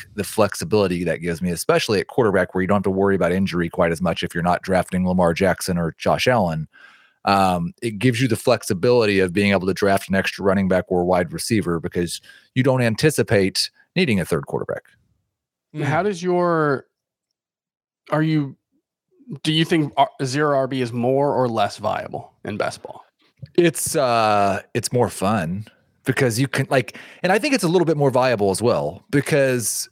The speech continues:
Speaker 1: like, you can take both Devin Singletary and Zach Moss in round eleven and round twelve right now, or ten and eleven right now, based on A D P. Um, and you don't have to decide which one of those guys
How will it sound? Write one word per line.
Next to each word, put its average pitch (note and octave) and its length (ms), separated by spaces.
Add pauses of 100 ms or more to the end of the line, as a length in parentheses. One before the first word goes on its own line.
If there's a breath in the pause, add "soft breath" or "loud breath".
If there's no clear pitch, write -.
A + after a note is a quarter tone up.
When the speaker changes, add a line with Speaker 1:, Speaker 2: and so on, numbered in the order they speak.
(400)
Speaker 1:
like, C#3+ 240 (760)
you C#3 220
can F#3 240
take B2 540 (400 loud breath)
both C3 460
Devin C3 300
Singletary A#2+ 800
and G#2 180
Zach A2+ 320
Moss A2 420
in G2 140
round F#2 300
eleven G2 340
and F#2 140
round F#2 240
twelve A#2 340
right D#2+ 160
now, E2 200
or F#2 120
ten A2+ 240
and G#2+ 80
eleven G#2+ 320
right E2+ 180
now, E2 220
based G2 300
on F#2 100
A F2+ 140
D E2+ 140
P. F#2+ 400 (680 soft breath)
Um, G#2+ 360
and B2+ 120
you D3+ 80
don't F3+ 180
have G3 180
to - 80
decide G2 380
which F#2 280
one G2+ 100
of E2+ 60
those F2+ 200
guys E2+ 520